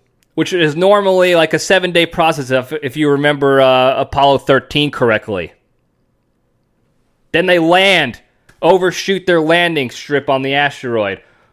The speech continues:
One, one shuttle kinda disappears. You think it's gone. They crash. So then they start drilling.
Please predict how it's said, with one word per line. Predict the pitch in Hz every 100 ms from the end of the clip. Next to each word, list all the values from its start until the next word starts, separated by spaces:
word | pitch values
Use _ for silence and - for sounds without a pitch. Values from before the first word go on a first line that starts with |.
| _
One, | - 147 175 170 _
one | 147 170
shuttle | 165 - 160 151 143 -
kinda | 156 147
disappears. | 143 151 131 147 135
You | 131
think | 143 131
it's | 117
gone. | 131 120 110 101
They | 123
crash. | - 135 110 92 - - _ _ _ _ _ _ _ _ _ _ _ _ _ _ _ _ _ _ _ _ _ _
So | -
then | 139
they | 151 147
start | - 151 135
drilling. | 139 165 151 104